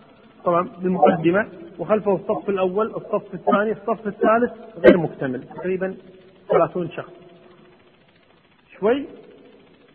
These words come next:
ولا في الصف التاسع في سبعة صلى الإمام. الصف الخامس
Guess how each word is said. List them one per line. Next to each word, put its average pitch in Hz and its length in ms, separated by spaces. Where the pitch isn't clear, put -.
ولا 196 220
في 185 240
الصف - 220
التاسع 226 640
في 180 80
سبعة - 360
صلى 214 200
الإمام. 214 280
الصف - 160
الخامس 220 380